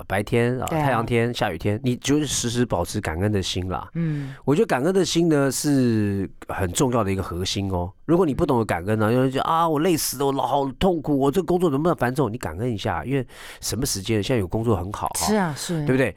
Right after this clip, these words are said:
Speaker 1: 那当然你，你如果就完全没有缺乏的时候，你也要感恩啊。
Speaker 2: 你还活着。
Speaker 1: 对啊，你有呼吸，感恩嘛。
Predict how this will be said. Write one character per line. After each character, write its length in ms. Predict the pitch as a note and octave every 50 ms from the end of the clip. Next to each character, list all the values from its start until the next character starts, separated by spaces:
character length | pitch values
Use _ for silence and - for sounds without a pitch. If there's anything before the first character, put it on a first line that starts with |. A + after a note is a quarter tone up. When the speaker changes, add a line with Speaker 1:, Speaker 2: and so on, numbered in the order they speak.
| - - -
Speaker 1:
那 140 | D3+ D3
当 160 | F#3 G#3+ A3 G#3
然 160 | F#3+ F#3 F3+
你， 240 | D#3 C#3 C3+ C3 B2+
你 180 | B2+ C#3+ D3
如 140 | D3+ D#3+ F#3+
果 120 | F#3+ E3+ D3+
就 180 | - G#3 G3 F3
完 180 | D3 D3 F3
全 200 | G3 E3 F#3+ F3+
没 80 | E3+ F#3
有 100 | F#3 C#3+
缺 180 | - - F#3+ F#3
乏 100 | D#3+ C#3+
的 60 | C3+
时 40 | D3+
候， 40 |
你 120 | C#3 D3+ F3+
也 40 | F#3
要 80 | E3+
感 220 | C#3+ B2 F#2 F2 G2
恩 180 | A#2+ C3+ C3+
啊。 160 | B2+ B2+ C3 - _ - - - - - - _ _
Speaker 2:
你 100 | F3+ F#3+
还 160 | B3 C4 B3
活 200 | A3 G#3 G#3 A3+
着。 180 | A3 C4+ B3+ A3 - - - C4 B3 - - - -
Speaker 1:
对 160 | A#3+ B3 B3+
啊， 80 | B3
你 80 | A#3+ B3+
有 80 | A#3 F#3
呼 180 | - G#3+ A#3+
吸， 180 | - G#3+ A#3 A#3 A#3
感 180 | F#3 F#3 C3 B2+
恩 120 | D#3+ F#3+ G3+
嘛。 220 | F#3+ D#3+ A#2 F#2+